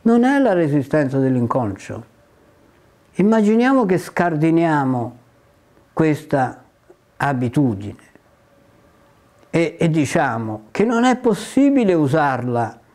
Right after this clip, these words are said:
questa abitudine delle cause ed effetto, perché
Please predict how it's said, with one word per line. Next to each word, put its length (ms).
questa 300
abitudine 640
delle 220
cause 360
ed 100
effetto, 760
perché 720